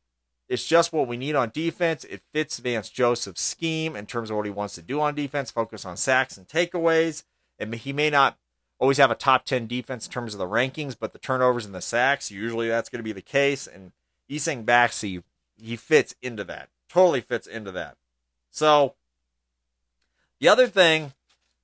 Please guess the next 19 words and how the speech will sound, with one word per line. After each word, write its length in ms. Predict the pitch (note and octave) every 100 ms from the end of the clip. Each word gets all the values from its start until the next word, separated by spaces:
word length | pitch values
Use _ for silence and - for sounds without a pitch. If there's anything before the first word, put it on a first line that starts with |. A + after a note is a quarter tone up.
| _
we 80 | C#3
need 140 | F3 D3
to 80 |
talk 240 | D3 C#3+ C3
about 180 | C3 A#2+
as 100 | G#2+
well 240 | A2+ A2
is, 140 | G2+ _ -
is 160 | A2
the 80 | A#2+
lines. 640 | A#2 B2 A2+ F#2+ F2 - -
The 100 | A#2+
O-line, 460 | D#3 E3 D3+ D3
the 60 | C3+
D-line, 640 | A2 B2 A#2+ A#2+ A#2+ A#2 - _ _ _ _ _ _ _ E3+
both 260 | E3+ E3+
played 240 | - C#3+ C3+
solid. 580 | C3+ B2+ B2 B2 A#2+ - _ _ _ _ _
I, 100 | A#2+